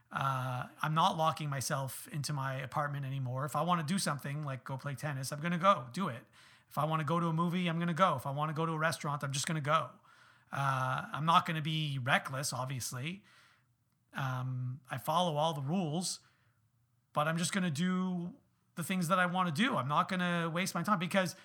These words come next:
what's gonna happen? So, so this variant is gonna be under control in six months or whatever, and then a new one's gonna come. So then there's gonna be more lockdowns. It's, it's an endless thing.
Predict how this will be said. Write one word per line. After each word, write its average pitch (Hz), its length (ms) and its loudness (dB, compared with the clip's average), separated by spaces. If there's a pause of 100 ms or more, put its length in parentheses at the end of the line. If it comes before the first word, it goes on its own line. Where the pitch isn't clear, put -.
(340)
what's 208 220 2
gonna 214 160 4
happen? 170 400 4
So, 160 400 0
so 165 220 0
this 202 240 2
variant 175 440 2
is 147 120 -2
gonna 165 180 0
be 160 300 0
under 151 180 0
control 156 520 0
in 147 100 -2
six - 260 -2
months 156 320 0
or 151 100 -2
whatever, 143 400 0
and 170 120 2
then 185 100 0
a 196 80 2
new 208 120 6
one's 156 200 2
gonna 139 180 -4
come. 117 380 -4
So 147 400 0
then 156 140 -2
there's 165 140 0
gonna 180 140 0
be 175 120 0
more 175 200 4
lockdowns. 127 640 -4
It's, 147 120 -10 (280)
it's 185 160 0
an 214 120 4
endless 226 380 4
thing. 135 360 -2